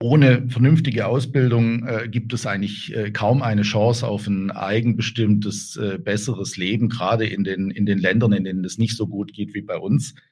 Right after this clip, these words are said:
Und da gibt es die unterschiedlichsten Herausforderungen. In zweitausendachtzehn haben wir mit der N P H Kinderhilfe an einem, äh, Mädchengymnasium in Guatemala, äh, unterstützt, den Bau einer Sicherheitsmauer und auch den Ausbau der I-T-Infrastruktur.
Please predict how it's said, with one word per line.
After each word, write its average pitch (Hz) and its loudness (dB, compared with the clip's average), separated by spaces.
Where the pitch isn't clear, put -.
Und 117 8
da 110 6
gibt 120 2
es 120 4
die 123 0
unterschiedlichsten 120 8
Herausforderungen. 117 6
In 117 6
zweitausendachtzehn 123 6
haben 123 8
wir 120 8
mit 113 4
der 110 0
N 120 2
P 120 4
H 107 6
Kinderhilfe 120 4
an 110 2
einem, 101 0
äh, 101 2
Mädchengymnasium 107 2
in 92 0
Guatemala, 104 4
äh, 104 -2
unterstützt, 110 -2
den 104 4
Bau 104 2
einer 95 0
Sicherheitsmauer 135 4
und 135 4
auch 104 2
den 104 0
Ausbau 117 0
der 92 0
I-T-Infrastruktur. 139 2